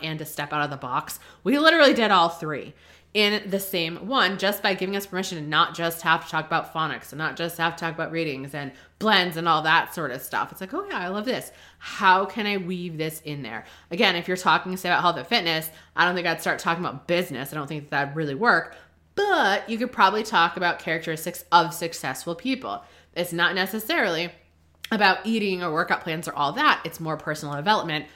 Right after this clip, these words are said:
but it's you adjacent. You talk about budgeting, you talk about numbers.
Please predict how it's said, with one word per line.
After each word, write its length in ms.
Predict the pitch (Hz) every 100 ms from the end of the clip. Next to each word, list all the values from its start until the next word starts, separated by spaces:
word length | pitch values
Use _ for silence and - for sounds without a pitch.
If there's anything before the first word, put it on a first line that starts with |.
| _ _
but 140 | - 175
it's 200 | - 156
you 600 | 151 226 285 160 147 147 _ _ -
adjacent. 920 | 262 277 - 330 381 - - - - _ _ -
You 120 | 170
talk 300 | - 151 156
about 200 | 135 -
budgeting, 460 | 233 220 240 254
you 100 | 170
talk 260 | 147 143 131
about 200 | - 104
numbers. 440 | 180 208 220 214